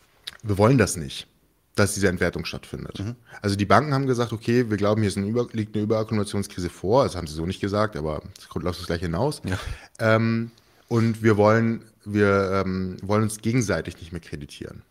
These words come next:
Speaker 1: Und hatte damit tatsächlich die Über-, äh, Akkumulationskrise real gemacht.
Speaker 2: Mhm.
Speaker 1: Ähm, und da haben sich die Staaten, ähm, zugestellt, äh, und gesagt,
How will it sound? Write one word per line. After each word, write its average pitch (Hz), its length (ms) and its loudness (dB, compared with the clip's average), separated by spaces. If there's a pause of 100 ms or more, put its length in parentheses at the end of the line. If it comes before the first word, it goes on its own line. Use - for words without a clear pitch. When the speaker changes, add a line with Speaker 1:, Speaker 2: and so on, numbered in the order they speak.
(400)
Speaker 1:
Und 107 120 -2
hatte 101 200 -2
damit 113 420 2
tatsächlich 107 420 -2
die 120 100 -4
Über-, 101 240 0 (280)
äh, 110 60 -4
Akkumulationskrise 95 840 -4
real 87 300 -2
gemacht. 80 440 -8 (120)
Speaker 2:
Mhm. 107 260 -6 (500)
Speaker 1:
Ähm, 98 600 0 (640)
und 110 140 -2
da 101 100 4
haben 117 160 4
sich 110 140 -4
die 101 100 -8
Staaten, 143 560 -2 (800)
ähm, 117 400 0
zugestellt, 113 800 0
äh, - 360 -16
und 110 120 -4
gesagt, 107 560 -2